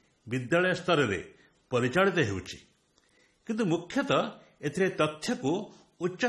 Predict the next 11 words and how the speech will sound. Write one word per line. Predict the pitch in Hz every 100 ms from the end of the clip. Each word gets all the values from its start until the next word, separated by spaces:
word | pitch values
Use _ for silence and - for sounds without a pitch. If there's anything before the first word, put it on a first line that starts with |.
| 233
ସ୍ତରକୁ | - 131 107 165 202
ପ୍ରଦାନ | 127 107 160 202
କରାଯାଇଥାଏ। | 127 104 92 90 - 127 - - _ _ _ _ _ _
ବିଦ୍ୟାଳୟ | 113 160 156 240 247 156
ଭିତ୍ତିକ | 165 170 240 156 139 131 - - -
ମାନ | 104 110 135 208 165
ନିର୍ଦ୍ଧାରଣରେ | 117 110 190 208 104 107 175 - _ _ _ _ -
ଶିକ୍ଷକ | - 160 160 185 185 202 226 - - 127
ଏବଂ | 139 127 -
ଶିକ୍ଷାର୍ଥୀମାନଙ୍କ | 170 - 226 220 233 151 151 175 190
ଦ୍ୱାରା | 156 104